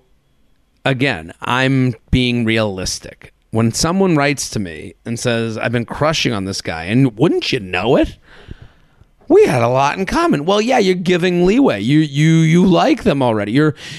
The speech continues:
so you're, you're coming at it with kind eyes. It makes sense that you would have something in common. You had a v-, connection of some sort. So let's,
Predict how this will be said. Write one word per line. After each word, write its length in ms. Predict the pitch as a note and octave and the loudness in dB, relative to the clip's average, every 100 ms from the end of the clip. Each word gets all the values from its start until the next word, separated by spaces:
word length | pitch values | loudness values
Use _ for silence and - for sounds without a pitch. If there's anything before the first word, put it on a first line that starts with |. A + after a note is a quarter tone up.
| - | -10
so 240 | - - F3 | -4 -2 0
you're, 380 | D3+ D#3 D#3 | 0 2 2
you're 220 | C3 D3+ D#3 | 0 -2 0
coming 340 | F3+ F3+ E3+ | 0 0 0
at 200 | E3+ G#3 | 0 0
it 100 | D#3+ | 0
with 160 | D#3+ - | 0 0
kind 520 | - E3 E3+ E3 D#3 - | 0 0 2 2 0 -2
eyes. 520 | D#3+ G3 C3 G2 A2 | -2 0 -2 -2 -2
It 360 | F#3 - - C#3+ | -2 -4 -12 0
makes 460 | F#3 F3+ F#3 - | 4 4 2 -2
sense 460 | - - G#3+ A#3 - | -2 0 0 0 0
that 140 | - | -4
you 100 | B2 | -2
would 80 | B2 | -2
have 220 | A2+ G2+ | -2 -4
something 340 | - A#2 G#2+ A2 | -4 -4 -4 -4
in 140 | G#2+ | -4
common. 400 | - G2 F2+ E2 _ _ _ _ _ _ _ | -6 -8 -10 -18 _ _ _ _ _ _ _
You 140 | - D#3 | 0 2
had 160 | D3+ | 2
a 80 | D3 | 0
v-, 400 | C3 B2+ C#3+ E3+ D3 | -2 -4 -8 -10 -8
connection 640 | - D#3 D#3+ F#3+ - G3+ | -4 0 0 -2 0 0
of 120 | D3 | 0
some 240 | - D#3 D3+ | -2 -2 -2
sort. 420 | - G#3 E3 - | -2 -2 -2 -2
So 140 | E3 | -2
let's, 320 | D#3+ C4+ - | 0 -2 -4